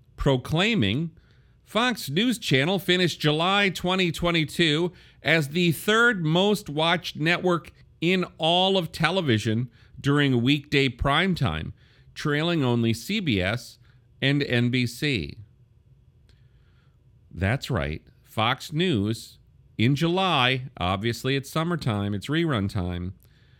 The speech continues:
but Fox News is beating A B C. Fox News is beating Fox Entertainment.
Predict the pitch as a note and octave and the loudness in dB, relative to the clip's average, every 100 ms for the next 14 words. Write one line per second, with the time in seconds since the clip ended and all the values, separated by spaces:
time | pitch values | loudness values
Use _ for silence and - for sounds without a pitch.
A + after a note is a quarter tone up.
0 | - _ - G2+ - B2+ C3+ - D3 C3 | -20 _ -10 -6 -2 -2 -4 -4 -2 -2
1 | A#2 G#2+ A#2 A2+ G#2+ A#2 C3 B2 - E2+ | -4 0 0 0 0 0 2 -2 -2 -4
2 | D2+ G2 G2 - A2 A2+ A#2 B2 G#2+ C3+ | -2 -2 -2 -2 0 2 0 -4 -2 0
3 | C3+ C3+ B2+ - F#3+ - - - G2+ F#2+ | 0 0 -2 0 0 0 -6 -4 0 0
4 | E2+ - D#2 C#2+ C#2+ D2+ - | -2 -4 -6 -6 -10 -14 -20